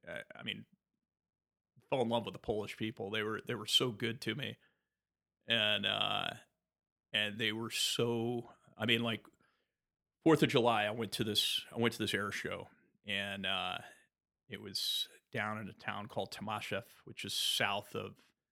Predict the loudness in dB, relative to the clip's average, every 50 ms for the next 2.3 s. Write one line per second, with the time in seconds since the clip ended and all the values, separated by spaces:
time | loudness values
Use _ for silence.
0 | _ _ _ _ _ _ _ _ _ _ -18 -16 -14 -14 -12 -12 -12 -14 -14 -16
1 | -18 _ _ _ _ _ _ _ _ _ _ _ _ _ _ -20 -20 _ -18 -14
2 | -14 -14 -12 -12 -12 -12